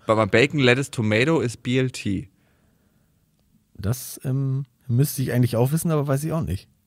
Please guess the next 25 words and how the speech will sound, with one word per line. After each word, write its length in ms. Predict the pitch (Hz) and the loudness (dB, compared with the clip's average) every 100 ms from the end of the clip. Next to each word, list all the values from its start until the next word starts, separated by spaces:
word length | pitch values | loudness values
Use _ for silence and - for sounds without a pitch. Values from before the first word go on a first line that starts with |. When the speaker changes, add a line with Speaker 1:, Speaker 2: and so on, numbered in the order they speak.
| _ _ - | _ _ -2
Speaker 2:
Bacon. 320 | 90 139 139 | 0 0 2
Speaker 1:
B 120 | 117 | 2
L 120 | 117 | 2
T 200 | 107 117 | 0 -4
Sandwich, 720 | 147 147 156 160 165 - - - | -4 -2 -2 -2 -4 -4 -8 -8
das 160 | 107 | -6
ist 220 | 107 101 104 | -6 -4 -4
der 140 | 123 | -4
Klassiker 520 | - 120 - 143 110 | -4 -4 -4 -2 0
bei 140 | 107 101 | 0 -2
Pret 220 | - 120 | -2 -4
à 60 | |
Manger, 460 | 113 110 101 123 117 - _ _ | -2 -2 -2 -4 -6 -10 _ _
wovon 440 | 113 110 131 135 123 | 0 2 6 4 2
Sven 280 | - 135 123 | 4 4 6
Benzmann, 540 | 139 170 - 113 123 | 4 2 0 0 2
dem 120 | 139 | 2
du 80 | 160 | 2
irgendwie 260 | 151 208 208 | 2 0 0
ein 40 | |
bisschen 220 | 180 160 139 | -2 -2 -4
ähnlich 400 | 120 160 135 117 | -2 -2 -2 -2
siehst, 420 | 123 151 - - | -2 -2 -4 -4
mein 180 | 117 113 | 0 2
Nightwatch-Sidekick, 1000 | 117 139 120 123 - 117 113 - 156 - | 2 2 0 0 2 2 2 2 0 0